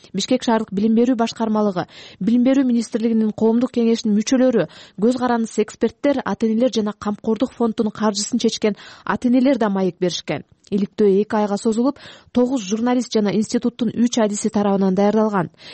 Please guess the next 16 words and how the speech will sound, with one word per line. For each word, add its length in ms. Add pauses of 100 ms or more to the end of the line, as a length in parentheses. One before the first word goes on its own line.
(160)
Эскерте 380
кетсем, 340
Тынчтык 480
инновациялары 680
боюнча 420
Булан 280
институту 560
Кыргызстанда 600 (240)
светтик 520
жана 220
диний 320
билим 300
берүү 340
системасын 680
реформалоо 580
боюнча 520